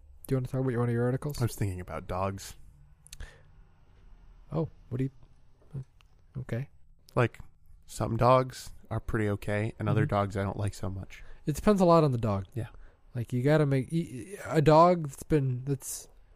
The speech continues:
Speaker 1: been socialized well to be around humans and behave itself, and, like, is of a breed that doesn't have a yappy little bark, like, that's an okay dog. But, like, if it's a dog that's trained to just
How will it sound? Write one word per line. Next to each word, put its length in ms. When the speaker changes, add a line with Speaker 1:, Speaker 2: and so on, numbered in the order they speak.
Speaker 1:
been 140
socialized 640
well 220
to 60
be 160
around 300
humans 380
and 100
behave 300
itself, 500
and, 100
like, 180
is 140
of 120
a 80
breed 480
that 120
doesn't 220
have 140
a 60
yappy 380
little 200
bark, 440
like, 100
that's 180
an 80
okay 280
dog. 320
But, 80
like, 180
if 80
it's 120
a 40
dog 240
that's 160
trained 300
to 40
just 280